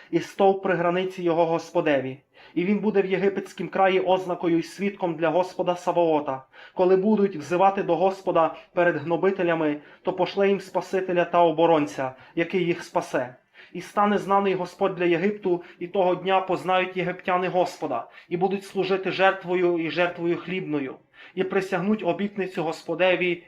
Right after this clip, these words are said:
і виповнять. І вразить єгиптян Господь, буде бити їх та лікувати. І до Господа звернуться, і він дасться їм ублагати себе, і їх вилікує.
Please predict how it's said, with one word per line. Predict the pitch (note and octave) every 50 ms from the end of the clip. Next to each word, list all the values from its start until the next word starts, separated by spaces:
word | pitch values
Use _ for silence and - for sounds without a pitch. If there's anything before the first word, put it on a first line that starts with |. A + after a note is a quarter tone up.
| _
і | - E3+
виповнять. | D3+ E3+ E3 D3 D3+ D3+ C3+ C3+ C3 A#2+ - - _ _ _ _ - - - -
І | - F3+ F3+
вразить | F#3 G3 G3+ G#3 G3+ G#3 G#3 G3 -
єгиптян | F#3 F3+ E3+ F3 E3+ - - G3 F#3 F#3
Господь, | E3 E3+ D#3 - - - F#3 F#3 F#3 F#3 F#3 - - - - -
буде | D#3 F3 G3+ F#3 F3+ F3
бити | C#3+ F#3 F#3+ F#3+ F#3 F#3
їх | F3+ F3 F#3 F3+ - -
та | F3+ E3+
лікувати. | E3+ E3+ - - E3 D#3 E3 D3+ D3 - D3 B2+ A#2+ - _ _ _ - - -
І | - F3
до | E3+ F3+ E3+
Господа | F#3 G#3 G3+ G3+ - - G3 F3+ F#3 F3+
звернуться, | - D#3+ D#3+ E3 E3 F3 G3 G3+ G3+ - - G3 F3+ F3 F3 - - - -
і | E3 E3+
він | F3+ F3+ E3+
дасться | D3+ E3+ F3 D3 - - - - - F3+
їм | E3+ E3+ F3 F3+ F3 F3 F3 -
ублагати | - E3 D3+ D#3+ E3 D#3+ E3 F3 E3+ E3+ E3
себе, | D#3 - F3 D#3+ D3 D#3+ D#3+ D#3+ D#3 D3+ - - -
і | - E3+
їх | D#3 E3 E3 D#3 D#3+
вилікує. | D#3 E3 E3+ E3+ D#3+ D3+ D3+ D#3+ D3 C3+ C3 B2+